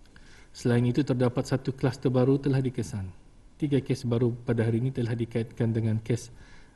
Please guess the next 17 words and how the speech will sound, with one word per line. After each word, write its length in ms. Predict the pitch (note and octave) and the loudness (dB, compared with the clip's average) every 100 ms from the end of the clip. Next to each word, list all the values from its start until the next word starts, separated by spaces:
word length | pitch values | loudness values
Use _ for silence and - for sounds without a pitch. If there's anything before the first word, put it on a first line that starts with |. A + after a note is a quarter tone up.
| - | -6
enam 240 | A#2 A#2 A#2 | -2 0 0
tujuh 320 | B2 A2 G#2+ | -2 -2 -2
empat 480 | A2 A2 D3 D3 B2 | -4 -4 -6 -6 -4
yang 80 | |
dilaporkan 640 | A2 A2 G#2+ - A2+ - A2 | -2 0 -2 -4 -6 -4 -6
pada 240 | - G#2+ | -4 -4
lima 240 | G#2+ A2+ G2+ | -2 -2 -2
belas 240 | G2+ - | -4 -6
Ogos. 560 | G#2+ G#2 C3+ D3+ - - - - - - - | -6 -4 -6 -6 -12 -20 -20 -20 -20 -20 -6
Kluster 320 | B2 A#2 - | -2 0 2
ini 320 | C3 C#3 D#3 D3+ | 2 4 2 2
sekarang 320 | C3+ C3+ C3 | 0 2 0
dikenali 480 | B2+ C3 B2 B2 B2 | -2 -2 0 0 -2
sebagai 400 | A#2+ A#2 A#2+ A2+ | -4 -2 -2 -2
kluster 560 | C3 B2 - - F#2 - - - | -2 -2 -6 -6 -6 -8 -20 -10
lorong 480 | A2 A2+ A#2 A2+ A#2 A2+ - - | 2 4 4 0 -4 -8 -18 -6
tengah. 240 | A2+ G2 | -4 -4